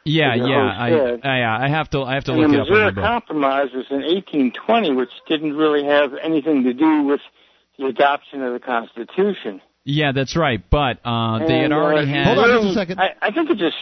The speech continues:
Speaker 2: stretch to, uh, try to parallel the importation of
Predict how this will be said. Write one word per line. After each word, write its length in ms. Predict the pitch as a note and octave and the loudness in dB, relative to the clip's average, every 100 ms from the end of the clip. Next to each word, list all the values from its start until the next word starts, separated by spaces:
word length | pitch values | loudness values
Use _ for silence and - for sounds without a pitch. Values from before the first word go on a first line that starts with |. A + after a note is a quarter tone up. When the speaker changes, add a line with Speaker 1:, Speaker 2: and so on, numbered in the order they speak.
| - | 0
Speaker 2:
stretch 320 | G#3+ A#3+ A3 - - | 2 2 0 -8 -8
to, 240 | D#3+ D3+ - _ _ _ _ | -4 -4 -6 _ _ _ _
uh, 300 | D3 C3+ B2+ - _ _ _ _ _ _ - | 0 2 0 -6 _ _ _ _ _ _ -4
try 180 | F#3+ | -2
to 60 | D#3 | -2
parallel 840 | - F#3+ G3 G#3 F3+ D#3 D3 C#3 _ _ _ _ _ | -4 0 2 2 2 2 0 -2 _ _ _ _ _
the 300 | C#3+ C#3+ D3 | -4 -2 0
importation 760 | F#3 - F3 - F3+ F3 D3+ | -2 0 -2 0 0 0 0
of 140 | C#3 | -2